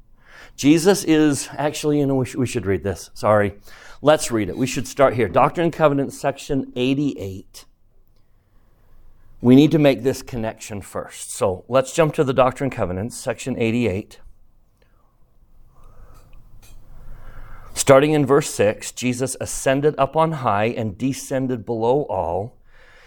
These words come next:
in that he might be in and through all things, the light of truth." Jesus is the light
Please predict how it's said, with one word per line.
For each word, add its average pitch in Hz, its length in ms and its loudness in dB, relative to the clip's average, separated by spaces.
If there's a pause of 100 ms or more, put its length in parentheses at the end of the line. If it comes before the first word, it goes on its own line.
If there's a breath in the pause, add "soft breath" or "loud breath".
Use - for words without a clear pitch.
(120 soft breath)
in 156 340 2
that 147 220 2
he 139 200 0
might 131 360 0
be 127 180 -2
in 139 340 -2
and 127 260 -4
through 135 240 -4
all 135 240 -2
things, 107 640 -10 (400 soft breath)
the 110 180 -4
light 117 800 -8 (680)
of 101 180 -14
truth." - 500 -18 (1800)
Jesus 139 540 6
is 123 320 2
the 113 100 4
light 107 680 -4